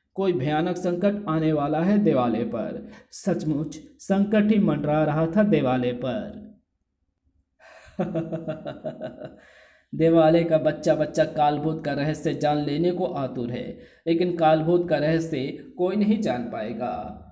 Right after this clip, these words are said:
और ये हैं वे परछाइयाँ जिन्हें मैं कल चुरा लाया हूँ। ये सब मेरे गुलाम हैं। <laughs> कालभूत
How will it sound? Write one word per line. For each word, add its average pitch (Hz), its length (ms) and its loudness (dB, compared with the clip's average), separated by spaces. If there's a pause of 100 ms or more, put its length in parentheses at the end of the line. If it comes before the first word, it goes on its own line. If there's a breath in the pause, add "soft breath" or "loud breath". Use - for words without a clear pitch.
(120)
और 143 300 -6
ये 170 80 4
हैं 165 220 2
वे 143 160 -4
परछाइयाँ 135 920 -6 (260 loud breath)
जिन्हें 170 260 4
मैं 156 280 2
कल 151 160 -2
चुरा 127 340 -4
लाया 120 300 -4
हूँ। 113 360 -12 (200 loud breath)
ये 175 100 4
सब 170 260 -2
मेरे 151 220 0
गुलाम 120 440 -4
हैं। - 480 -14 (460 soft breath)
<laughs> 165 100 -4 (1800 soft breath)
कालभूत 156 760 -2